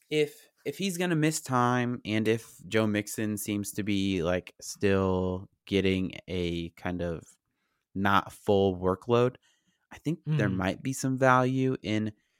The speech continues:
Speaker 1: Chris Evans next week. It looks like,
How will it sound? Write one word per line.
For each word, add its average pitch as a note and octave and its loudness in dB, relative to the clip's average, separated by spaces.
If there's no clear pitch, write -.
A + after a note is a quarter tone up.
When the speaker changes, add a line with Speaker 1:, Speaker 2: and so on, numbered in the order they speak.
Speaker 1:
Chris A2 0
Evans A2+ -4
next A2 -6
week. C#3 -6
It F2+ -6
looks B2 -2
like, C3+ 0